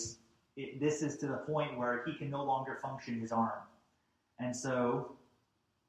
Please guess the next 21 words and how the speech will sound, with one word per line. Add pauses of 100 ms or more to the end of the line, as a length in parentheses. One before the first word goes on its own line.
(520)
uh,
we
see
in
verse
number
five,
the
sign
now
is
being
fulfilled.
"The
altar
also
was
rent
and
the
ashes